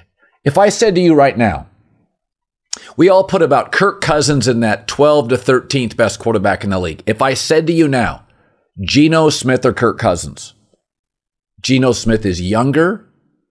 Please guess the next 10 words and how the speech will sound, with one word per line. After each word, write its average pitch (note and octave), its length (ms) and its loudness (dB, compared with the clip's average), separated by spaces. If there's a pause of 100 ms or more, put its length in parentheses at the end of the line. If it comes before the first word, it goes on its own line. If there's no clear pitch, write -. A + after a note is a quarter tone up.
(300)
bigger, D#3+ 520 2 (360)
more G2 240 -2
mobile, C#3+ 760 2 (140)
and A2+ 180 0
cheaper. - 480 -6 (1160)
I G2 120 0
would G2+ 160 -2
take F#2 200 -6
Geno F#2 240 0
Smith. - 420 -10